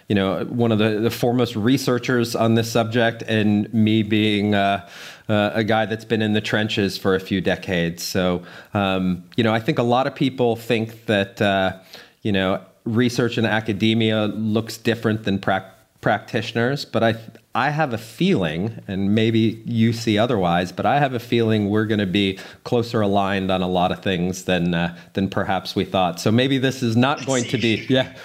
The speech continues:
Speaker 1: maybe it's gonna be a point counterpoint kind of thing, or, or maybe we're, we're going to see the stars align, but should
Speaker 2: Yes.
Speaker 1: be, should be fun nevertheless. So, um, well, if you're ready, let's, uh, let's kick things off.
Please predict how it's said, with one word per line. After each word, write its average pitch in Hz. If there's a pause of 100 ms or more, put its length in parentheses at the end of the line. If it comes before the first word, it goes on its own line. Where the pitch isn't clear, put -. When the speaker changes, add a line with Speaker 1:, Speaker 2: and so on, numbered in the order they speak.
(160)
Speaker 1:
maybe 190
it's 170
gonna 160
be 147
a 139
point 139
counterpoint 131
kind 131
of 127
thing, 185
or, 120 (180)
or 139
maybe 156
we're, 151 (140)
we're 135
going 127
to 113 (160)
see 120
the 110
stars 104
align, 90
but 87 (100)
should -
Speaker 2:
Yes. 117
Speaker 1:
be, -
should 120
be 110
fun 92 (100)
nevertheless. 95
So, 87 (420)
um, 135 (500)
well, 151
if 143
you're 156
ready, 180 (360)
let's, 123
uh, 170 (160)
let's 151
kick 190
things 165
off. 175